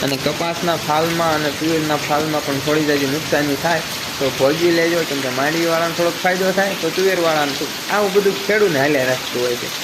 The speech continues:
અને ભાઈ, કાલનો વીડિયો તમને, આ જે આપણે ભજીયાનો બનાવ્યો, એ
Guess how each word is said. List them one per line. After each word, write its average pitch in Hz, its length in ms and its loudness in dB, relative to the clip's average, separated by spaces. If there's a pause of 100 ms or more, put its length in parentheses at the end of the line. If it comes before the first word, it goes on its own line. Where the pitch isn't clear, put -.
(380)
અને 165 80 2
ભાઈ, 170 80 4
કાલનો 208 480 2
વીડિયો 196 300 4
તમને, 185 320 0
આ 170 260 2
જે 156 140 0
આપણે 156 240 -2 (180)
ભજીયાનો 156 460 2
બનાવ્યો, 156 420 2
એ 143 80 0